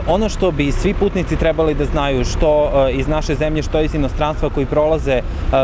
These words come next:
kroz Srbiju, jeste da je dozvoljen iznos novca koji mogu po putniku da iznesu iz zemlje, deset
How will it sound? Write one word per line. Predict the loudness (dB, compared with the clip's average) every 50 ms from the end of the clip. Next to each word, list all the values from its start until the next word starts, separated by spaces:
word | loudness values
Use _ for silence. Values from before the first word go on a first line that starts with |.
| 2 0
kroz | -2 -2 -2 -2
Srbiju, | -2 -2 -2 -2 -2 0 0 2 2 2 2
jeste | 2 2 2 0 -2 -2 -4 0
da | 0 0
je | 2
dozvoljen | 2 2 2 2 2 0 0 0 0 0 0
iznos | -2 -2 -2 -2 -4 -2 0
novca | 0 0 0 -2 -4 -4 -4 -2
koji | 0 0 0 0
mogu | 0 0 0 0 0 -2 -2 0
po | 0 -2
putniku | 0 0 -2 -2 0 -2 -4 -2 0 0 0 2
da | 2 2 4 2 2 0 0
iznesu | -2 -2 -2 -2 -2 -2 0 -2
iz | 0 0
zemlje, | 0 0 0 0 -2 0
deset | 0 -2 -2 -2 -6 -6